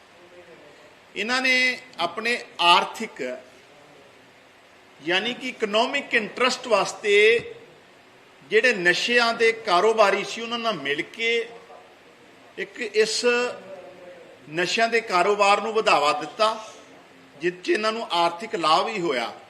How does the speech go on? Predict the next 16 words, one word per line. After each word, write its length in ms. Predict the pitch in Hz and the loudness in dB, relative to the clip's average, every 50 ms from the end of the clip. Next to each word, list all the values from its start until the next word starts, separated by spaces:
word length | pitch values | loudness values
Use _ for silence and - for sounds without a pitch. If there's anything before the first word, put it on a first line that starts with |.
| - - - - - - - - - - - | -20 -20 -20 -20 -20 -20 -20 -20 -14 -4 2
ਔਰ 120 | 294 311 | 2 2
ਜਦੋਂ 400 | 302 - - 190 214 - 294 320 | 2 2 2 2 4 6 6 4
ਜਦੋਂ 320 | 320 320 302 - 302 302 302 | 4 4 2 2 2 2 2
ਵੀ 160 | 302 - 269 - - - - - - - - - - - - - - _ - - - - - - | 0 -2 -6 -8 -10 -14 -20 -20 -20 -20 -20 -20 -20 -20 -20 -20 -20 _ -20 -20 -20 -20 -18 -14
ਕਿਤੇ 260 | 254 - - 370 - - | -10 -6 -6 -6 -2 0
ਐਕਸ਼ਨ 380 | 285 311 311 311 - 254 269 269 | 2 2 2 0 -4 -10 -8 -2
ਕਰਨ 300 | - 233 220 240 240 240 | 2 2 2 2 2 -4
ਦੀ 80 | 262 | -6
ਲੋੜ 280 | 240 220 226 220 240 240 | -2 2 2 2 2 2
ਪਈ, 260 | 226 - 240 247 254 | -2 -4 -4 -4 -2
ਇਹਨਾਂ 200 | 254 247 254 254 | -2 -4 -4 -4
ਨੇ 120 | 247 247 233 | -4 -6 -4
ਨਸ਼ਾ 340 | 214 190 175 - - 226 | -4 -4 -4 -2 -2 -4
ਤਸਕਰਾਂ 480 | 226 - 220 - - - - 220 226 226 | -4 -4 -8 -8 -8 -8 -4 -2 -2 -2
ਨੂੰ 100 | 233 240 | -4 -6
ਪੈਟਰੋਨੇਟ 640 | - - 233 220 220 - 233 226 214 196 190 190 185 | -8 -4 -4 -4 -4 -2 -4 -4 -4 -2 -4 -6 -6